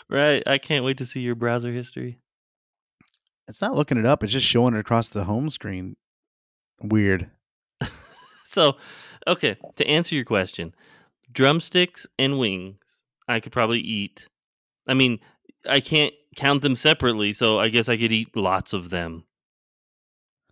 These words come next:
Speaker 2: No. Uh, four of those, two and two equal one chicken.
Speaker 1: <clears throat> Okay, I could eat thirteen chickens.
Speaker 2: You could eat twenty-six pieces of chicken?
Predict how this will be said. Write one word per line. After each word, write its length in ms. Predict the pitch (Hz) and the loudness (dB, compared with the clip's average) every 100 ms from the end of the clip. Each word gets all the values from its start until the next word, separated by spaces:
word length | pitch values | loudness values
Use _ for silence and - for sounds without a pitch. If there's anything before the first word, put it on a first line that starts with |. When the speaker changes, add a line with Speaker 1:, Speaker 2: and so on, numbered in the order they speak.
| _ _ _ - | _ _ _ -4
Speaker 2:
No. 500 | 175 208 117 101 - _ - - | 2 2 2 -4 -12 _ -20 -10
Uh, 140 | 113 | -6
four 460 | 113 - 151 151 151 | -6 -6 -4 -2 0
of 100 | 123 | 0
those, 320 | 113 110 120 | 0 0 -2
two 240 | - 143 151 | 0 2 2
and 100 | 160 | 0
two 260 | - 110 | 0 0
equal 300 | 113 110 110 | 0 -2 0
one 160 | 107 107 | 0 0
chicken. 480 | 107 110 98 - 101 - - - - _ _ _ _ _ _ _ - | -2 -4 -4 -12 -14 -20 -20 -20 -20 _ _ _ _ _ _ _ -14
Speaker 1:
<clears throat> 380 | 143 143 131 110 - _ _ _ - | -8 -8 -8 -12 -18 _ _ _ -8
Okay, 300 | 139 131 113 | -4 -2 -2
I 80 | |
could 160 | 123 127 | 0 0
eat 240 | 117 117 _ _ _ _ _ _ _ _ _ _ _ _ _ | 0 -2 _ _ _ _ _ _ _ _ _ _ _ _ _
thirteen 720 | - - 113 - 120 98 95 | -6 0 0 0 -6 -4 -4
chickens. 680 | - 85 - - 107 - - _ _ _ _ | -4 -8 -8 -12 -12 -18 -20 _ _ _ _
Speaker 2:
You 100 | 143 | -8
could 100 | 165 | -2
eat 120 | 214 160 | -2 0
twenty-six 500 | - 165 170 180 143 | 4 4 4 0 -2
pieces 340 | 147 147 139 | -4 -4 -6
of 80 | 131 | -2
chicken? 420 | 143 127 151 151 | 0 0 -2 -6